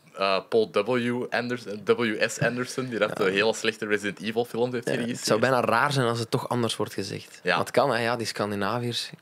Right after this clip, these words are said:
Speaker 2: Het zou me niet verbazen, ook niet.
Speaker 1: Inderdaad. Ik vind dat, ja, ik weet niet, ik heb wel zo wat Scandinavische dingen gezien, maar dat dan, dat Zweeds zo terug horen en dat je daar zo, zo, "Yo", allee, zo die, die
Speaker 2: "Yo,
Speaker 1: Antwerpse
Speaker 2: het kan gebeuren."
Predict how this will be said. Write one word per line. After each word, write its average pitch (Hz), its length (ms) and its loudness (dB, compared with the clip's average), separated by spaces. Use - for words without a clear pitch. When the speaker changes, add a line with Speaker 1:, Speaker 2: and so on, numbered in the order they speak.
Speaker 2:
Het - 100 -16
zou 107 160 0
me 104 60 0
niet 104 120 -2
verbazen, 104 480 -2
ook - 80 -4
niet. 101 80 -6
Speaker 1:
Inderdaad. 90 640 -2
Ik - 100 -20
vind 110 100 0
dat, 101 200 0
ja, 92 460 0
ik - 160 -12
weet 123 100 2
niet, 117 240 -4
ik 107 140 -14
heb - 220 -6
wel 123 180 4
zo 104 220 -2
wat 107 260 0
Scandinavische 123 680 0
dingen 117 240 -4
gezien, 135 300 -4
maar 107 240 2
dat - 180 -2
dan, 98 240 2
dat 95 160 0
Zweeds 101 340 0
zo 131 160 -2
terug 123 220 -6
horen 131 380 4
en 120 80 4
dat 107 120 0
je 123 80 -6
daar 104 180 2
zo, 95 280 2
zo, 107 140 -2
"Yo", 104 300 6
allee, 117 260 2
zo 113 120 2
die, 98 320 -2
die 180 100 6
Speaker 2:
"Yo, 202 180 8
Speaker 1:
Antwerpse 143 480 4
Speaker 2:
het 135 360 6
kan 226 180 4
gebeuren." 202 460 6